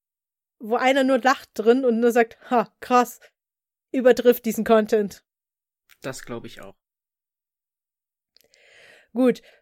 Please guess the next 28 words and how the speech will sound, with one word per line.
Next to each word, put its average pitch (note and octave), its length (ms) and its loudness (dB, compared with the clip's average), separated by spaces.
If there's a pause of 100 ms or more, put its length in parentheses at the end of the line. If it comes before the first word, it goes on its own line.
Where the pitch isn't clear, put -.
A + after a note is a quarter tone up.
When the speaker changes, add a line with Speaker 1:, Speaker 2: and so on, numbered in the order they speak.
(120)
Speaker 1:
Black B3 220 2
Friday D4 480 2
habe C4+ 160 -2
ich B3 60 -6
jetzt C#4 140 -8
auch C4+ 120 -2
nichts D4+ 260 -6
mehr C#4 140 -2
zu - 140 -8
sagen. C4+ 500 -6 (420)
Es - 180 -10
war B3 100 0
Speaker 2:
Nee. B3 80 -2
Speaker 1:
lustig. D#4 580 -8 (1080)
Speaker 2:
Es - 160 -16
war B2 100 -12
teuer. D3+ 440 -12 (1300)
Speaker 1:
Es - 180 -10
geht. G3+ 480 -2 (360)
Es A3 140 -10
geht, F3 300 -12
ja. E3+ 260 -14 (360)
Speaker 2:
Ja. G#2+ 360 -18 (1300)
Speaker 1:
Also, A3 380 -2 (460)
verhältnismäßig C#4+ 800 -2
war's B3+ 180 -4
billig, A3 340 0
aber G#3+ 280 -6